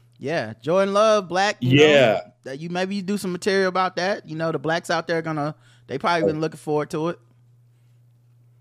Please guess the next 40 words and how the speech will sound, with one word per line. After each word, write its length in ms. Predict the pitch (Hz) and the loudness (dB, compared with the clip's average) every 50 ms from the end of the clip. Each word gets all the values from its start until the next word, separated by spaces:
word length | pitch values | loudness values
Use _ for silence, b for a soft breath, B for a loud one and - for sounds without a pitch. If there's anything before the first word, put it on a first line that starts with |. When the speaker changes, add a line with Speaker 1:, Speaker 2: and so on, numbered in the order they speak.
| _ _ _ _ _ - | _ _ _ _ _ -4
Speaker 2:
I 140 | 101 113 | 0 2
hope 200 | 123 113 101 101 | 4 4 4 2
so. 480 | - - 98 90 87 90 87 90 107 127 - | -2 -4 -4 -2 -2 -2 -2 -4 -10 -8 -2
I-, 60 | 117 135 - | -2 0 4
it'll 240 | - 220 269 294 | 4 4 4 4
be 140 | 226 196 156 | 2 0 0
fun. 280 | 131 - 127 117 110 120 | 0 2 0 2 4 4
It'll 120 | 156 170 143 | 4 4 4
be 100 | 151 131 | 4 2
fun 260 | 131 - 120 113 107 | 4 2 2 0 2
for 120 | 104 107 | 0 2
me 120 | 107 107 101 | 2 2 2
to 60 | 101 | 2
get 200 | 95 101 98 - | 2 0 0 0
to 80 | 101 92 | -2 -4
do 220 | 80 85 101 98 | -2 0 0 2
the 100 | 92 90 | 2 0
road 360 | 82 87 92 92 95 95 90 | 0 2 2 2 2 2 0
like 260 | 90 90 90 87 87 - | 0 -2 -2 -2 -2 -2
that 200 | 95 92 92 90 | 0 0 0 0
and 120 | 90 87 | -2 -4
do 160 | 87 98 95 92 | -2 0 0 0
a 40 | |
long, 480 | 87 87 90 92 92 92 92 92 90 - b b b b b b _ _ | 2 0 0 0 0 0 0 -2 -4 -6 b b b b b b _ _
a 80 | - 95 | 0 2
long 320 | 98 98 101 98 95 98 | 4 4 4 4 2 0
set 360 | 92 - - 104 98 104 101 - | -2 0 0 2 2 2 0 -2
'cause 120 | 104 92 | 0 0
I've 100 | 107 107 | 2 2
been 180 | 107 101 95 92 | 4 2 2 2
working 260 | 98 92 90 98 92 | 0 0 0 -2 -4
on 200 | 90 90 90 90 | -2 -2 -4 -4
stuff 420 | 90 - 101 95 92 92 90 - 87 | -6 -4 -2 0 0 -2 -2 -4 -8
and, 160 | 87 87 87 | -6 -4 -4
uh, 320 | 87 87 85 85 82 82 - _ _ _ _ _ _ _ _ _ _ | -4 -4 -4 -6 -6 -8 -10 _ _ _ _ _ _ _ _ _ _
it's 180 | - 131 131 131 | -2 -2 -2 -2
fun. 360 | - - 165 165 147 113 104 101 | 0 2 2 2 2 2 0 0
And 80 | 101 104 | 0 0
I've 180 | 113 120 113 | 0 0 0
just 200 | 107 113 110 - | -2 -6 -6 -8